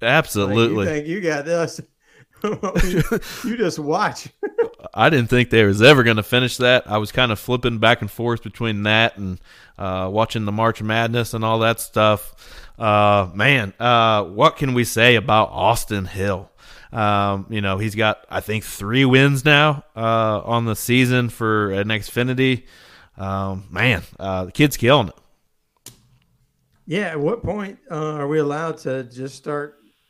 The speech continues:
Speaker 2: saying it's something different than luck.
Speaker 1: Yeah,
Speaker 2: I mean,
Speaker 1: I, I
Speaker 2: at,
Speaker 1: mean, I'm
Speaker 2: at
Speaker 1: with
Speaker 2: some
Speaker 1: you.
Speaker 2: point, at,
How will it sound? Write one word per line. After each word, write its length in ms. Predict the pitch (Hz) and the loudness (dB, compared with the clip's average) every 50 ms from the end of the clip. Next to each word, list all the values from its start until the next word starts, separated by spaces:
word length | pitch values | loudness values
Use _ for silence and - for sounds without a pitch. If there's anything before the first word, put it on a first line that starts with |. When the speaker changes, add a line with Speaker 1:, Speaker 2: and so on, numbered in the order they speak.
| _ _ _ _ _ _ _ _ _ _ _ _ - | _ _ _ _ _ _ _ _ _ _ _ _ -20
Speaker 2:
saying 300 | - - 151 147 143 143 | -14 -10 -8 -8 -8 -8
it's 140 | 139 131 127 | -10 -12 -12
something 260 | - 165 151 143 127 | -10 -10 -10 -10 -8
different 340 | 117 147 139 139 143 135 117 | -6 -6 -6 -6 -8 -12 -12
than 200 | 131 127 120 120 | -12 -12 -12 -10
luck. 400 | 120 143 147 131 101 95 - _ _ _ _ _ _ _ _ _ _ _ _ _ _ _ _ _ _ _ - - _ _ _ _ _ - - | -8 -8 -8 -8 -8 -12 -16 _ _ _ _ _ _ _ _ _ _ _ _ _ _ _ _ _ _ _ -20 -20 _ _ _ _ _ -14 -10
Speaker 1:
Yeah, 200 | 107 110 110 107 - 123 | -8 -6 -6 -8 -10 -12
Speaker 2:
I 40 | |
mean, 120 | 120 120 120 | -10 -8 -6
Speaker 1:
I, 80 | 117 117 - | -6 -6 -6
I 80 | 101 98 | -6 -6
Speaker 2:
at, 40 | |
Speaker 1:
mean, 120 | 101 101 98 | -4 -4 -4
I'm 100 | 101 107 | -4 -2
Speaker 2:
at 40 | 107 | -2
Speaker 1:
with 120 | 120 123 | -2 -2
Speaker 2:
some 140 | 156 147 - | -2 -4 -4
Speaker 1:
you. 60 | 90 | -2
Speaker 2:
point, 400 | - 156 151 143 139 127 131 131 _ _ _ _ _ _ _ _ _ _ _ - | -2 -2 -2 -2 -4 -6 -8 -10 _ _ _ _ _ _ _ _ _ _ _ -14
at, 180 | 139 120 117 | -14 -14 -14